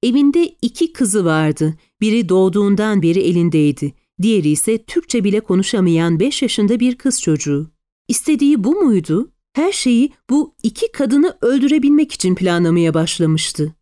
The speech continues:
Peki ya bundan sonra durabilecek miydi?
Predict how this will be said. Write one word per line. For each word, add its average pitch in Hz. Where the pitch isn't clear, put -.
Peki 233
ya 190
bundan 208
sonra 180
durabilecek 165
miydi? 143